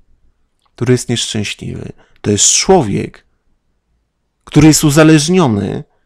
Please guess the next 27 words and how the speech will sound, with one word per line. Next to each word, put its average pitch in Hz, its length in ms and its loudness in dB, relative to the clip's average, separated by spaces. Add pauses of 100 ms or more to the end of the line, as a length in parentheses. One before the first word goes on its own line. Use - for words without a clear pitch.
(300)
od - 240 -6
cudzej 160 340 2
woli. 104 440 -6 (240)
Ta 185 100 0
kobieta 190 360 0
może 185 240 2
się 185 140 0
odkochać. - 600 -2 (200)
I - 60 -8
to 214 100 -4
się 190 140 -4
zdarza. 120 560 -2 (1040)
Każdy, 156 340 4
kto - 140 -4
trochę 139 360 0
miał 127 280 4
z - 60 -10
kobietami 120 520 -4
do 110 100 -6
czynienia, 117 360 -4
wie, 120 140 2
że 113 120 0
jednego 110 380 0
dnia 107 180 -4
kocha, 113 260 -10
drugiego 107 340 -2
nienawidzi. 104 680 -6